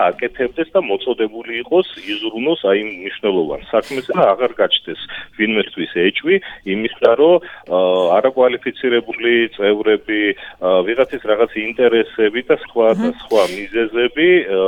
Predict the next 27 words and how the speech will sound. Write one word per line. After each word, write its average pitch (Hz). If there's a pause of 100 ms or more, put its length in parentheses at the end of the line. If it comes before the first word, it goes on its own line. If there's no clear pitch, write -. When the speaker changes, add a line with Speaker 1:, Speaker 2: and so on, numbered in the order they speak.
(100)
Speaker 1:
განაპირობებს 117
ამა 101
თუ -
იმ 139
გადაწყვეტილების 104
მიღებას. 95
მე 185
Speaker 2:
ბა-, 247
Speaker 1:
კიდევ -
Speaker 2:
უფრო 320
Speaker 1:
ერთხელ 320
Speaker 2:
მეტი 262
Speaker 1:
ხაზი 240
Speaker 2:
ეფექტურობისთვის 247
და 285
უფრო 220
მეტი 226
დამაჯერებლობისთვის, 202
ბატონო 220
ლაშა, 208
ფიქრობთ 285
თუ -
არა, 226
რომ 233
მომავალი 214
წლის 208
ბიუჯეტში 202